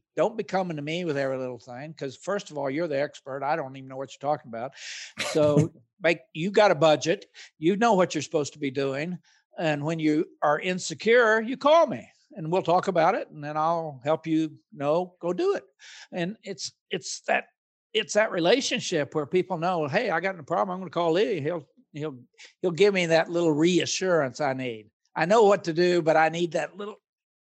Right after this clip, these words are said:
Speaker 1: reassurance," you know? And we should all use reassurance.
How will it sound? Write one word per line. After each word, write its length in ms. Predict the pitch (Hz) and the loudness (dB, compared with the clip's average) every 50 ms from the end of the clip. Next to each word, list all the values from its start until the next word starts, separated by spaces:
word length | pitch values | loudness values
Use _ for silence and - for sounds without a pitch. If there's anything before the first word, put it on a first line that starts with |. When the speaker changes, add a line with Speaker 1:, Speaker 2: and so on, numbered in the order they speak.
| _ _ _ 165 180 196 | _ _ _ _ _ -12
Speaker 1:
reassurance," 720 | 196 190 180 170 - - 170 190 180 151 135 120 113 - | -8 -6 -6 -6 -8 -8 -8 -8 -6 -6 -8 -10 -12 -10
you 60 | 160 | -6
know? 260 | 175 196 226 240 294 - _ _ _ _ _ _ _ _ _ _ _ _ _ _ _ _ - | -4 -4 -4 -4 -6 -10 _ _ _ _ _ _ _ _ _ _ _ _ _ _ _ _ -2
And 160 | 196 202 202 202 | -2 -2 0 2
we 140 | 196 202 247 | 2 2 4
should 200 | - - 233 214 | 2 2 2 2
all 340 | 254 285 339 403 392 330 190 | 4 4 4 2 0 -2 -6
use 360 | 156 151 156 160 147 127 151 | -4 -2 0 0 0 -2 -4
reassurance. 640 | 160 151 143 135 - 160 147 127 104 104 _ - - | -4 -2 -2 -2 -2 -4 -4 -4 -6 -12 _ -20 -20